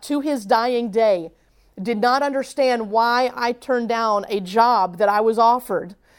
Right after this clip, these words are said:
um, that would have been a very lucrative job, a very stable job, a very well-respected job to go work in Washington, D C, <laughs> in the U S Senate.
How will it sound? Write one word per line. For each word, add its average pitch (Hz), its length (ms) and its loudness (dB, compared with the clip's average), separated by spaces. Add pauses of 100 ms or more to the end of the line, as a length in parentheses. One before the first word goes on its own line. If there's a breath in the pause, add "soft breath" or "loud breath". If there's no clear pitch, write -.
(220 soft breath)
um, 196 540 0 (240 soft breath)
that 240 140 4
would 233 100 4
have 220 80 2
been 208 120 0
a 208 40 0
very 262 300 6
lucrative 262 480 4
job, 220 440 4
a 202 100 -2
very 220 680 4
stable 294 640 2
job, 214 500 4
a 202 100 -2
very 247 260 4
well-respected 262 840 0
job 185 460 0 (680 soft breath)
to 277 100 -4
go 247 160 4
work 254 280 2
in 233 120 -4
Washington, 233 580 -2
D 214 180 -6
C, - 340 -4
<laughs> - 40 -4
in 208 140 0
the 196 80 -10
U 208 100 -4
S 202 160 0
Senate. 190 400 -8